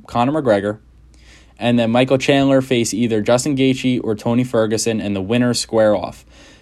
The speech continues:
Now, there's gonna be an odd man out. It, I believe it'll end up being Justin Gaethje. Why? Because he's been the most active. He just faced the champion. He could take some time off anyway.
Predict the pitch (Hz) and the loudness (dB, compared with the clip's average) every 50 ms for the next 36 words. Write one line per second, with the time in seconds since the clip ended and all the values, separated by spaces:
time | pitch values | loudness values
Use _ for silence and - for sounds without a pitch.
0 | _ _ 139 151 139 117 95 95 117 120 120 113 127 139 143 147 143 147 147 143 | _ _ 2 4 4 4 2 0 0 0 2 4 4 2 4 4 4 4 4 4
1 | 143 143 139 139 143 139 139 139 143 135 113 95 - - _ _ _ _ _ _ | 4 2 2 2 2 0 2 2 2 2 2 0 -4 -8 _ _ _ _ _ _
2 | _ - 113 117 - - 110 120 127 135 139 131 127 - - _ _ - 151 151 | _ -6 -6 -6 -2 0 2 2 2 2 -2 -4 -10 -14 -20 _ _ -2 2 4
3 | 165 165 170 160 160 160 160 160 165 165 165 160 160 143 156 160 160 156 135 147 | 4 4 6 6 6 6 6 4 4 4 4 2 2 4 2 2 2 4 2 2
4 | 143 - 156 147 135 139 135 131 - 143 135 123 127 135 139 143 143 143 131 131 | 0 0 -2 0 0 0 0 0 0 -2 0 2 4 4 4 4 2 2 0 0
5 | 120 131 120 113 120 113 113 131 127 123 123 120 117 123 139 151 147 - 143 135 | 0 0 0 0 -2 -4 -2 0 0 2 2 2 2 4 4 4 4 4 4 4
6 | 131 127 127 - 131 127 120 - 123 110 107 113 135 131 131 - - 139 135 127 | 4 2 2 -2 -2 -2 -2 -4 -4 -4 0 0 0 0 0 -2 -2 0 0 0
7 | 131 - 113 - - 147 143 139 135 139 143 143 139 139 135 131 - - - - | -2 -6 -8 -4 -2 0 0 0 0 0 0 0 0 -2 -4 -6 -12 -20 -20 -20
8 | - _ _ _ _ _ _ _ - _ _ - 135 139 139 139 139 131 - - | -20 _ _ _ _ _ _ _ -20 _ _ -2 -2 -2 -2 -4 -8 -10 2 2
9 | 139 127 - - 160 160 160 160 - 160 151 139 - 147 143 143 143 139 139 143 | 2 2 4 4 4 4 4 4 2 -4 -4 0 0 0 0 2 2 2 4 2
10 | 143 139 - 139 135 139 139 139 139 135 139 135 135 | 2 2 0 0 0 2 2 2 2 2 0 0 -4